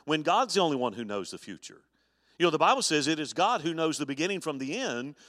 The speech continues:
and yet when I worry, I'm predicting the future as though I know what's gonna take place. And it consumes me. Only God knows what happens tomorrow.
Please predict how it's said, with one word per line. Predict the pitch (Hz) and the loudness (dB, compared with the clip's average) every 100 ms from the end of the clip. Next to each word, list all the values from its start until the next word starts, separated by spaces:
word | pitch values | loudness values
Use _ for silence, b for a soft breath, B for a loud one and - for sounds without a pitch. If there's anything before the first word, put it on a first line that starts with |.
| B | B
and | 156 160 | -2 0
yet | 170 | 0
when | 160 | 2
I | 151 | 2
worry, | 139 190 254 180 160 | 4 4 4 4 0
I'm | 156 226 262 | 0 0 2
predicting | 165 135 226 - 165 | -2 2 0 0 -6
the | 139 | -6
future | 220 269 165 143 | -4 -4 -2 -2
as | 139 | -2
though | 160 | -2
I | 175 | -2
know | 240 147 | -2 -4
what's | 143 | -4
gonna | - 170 | -8 -12
take | 165 202 | -12 -12
place. | - 269 240 - - - - _ _ _ _ _ _ _ _ _ _ _ _ _ _ _ _ _ _ _ 127 | -12 -12 -12 -14 -14 -14 -16 _ _ _ _ _ _ _ _ _ _ _ _ _ _ _ _ _ _ _ -14
And | 123 | -12
it | 117 | -10
consumes | 127 104 - - 220 175 107 104 | -8 -2 2 2 0 -6 -8 -10
me. | 82 76 _ _ _ _ _ _ _ _ _ _ _ | -14 -20 _ _ _ _ _ _ _ _ _ _ _
Only | 151 220 | -4 -2
God | 202 175 | 0 0
knows | 160 123 104 | 0 -4 -4
what | 104 98 | -6 -6
happens | 104 85 80 78 - - _ - | -8 -8 -14 -14 -14 -14 _ -18
tomorrow. | 98 80 76 69 | -14 -12 -12 -14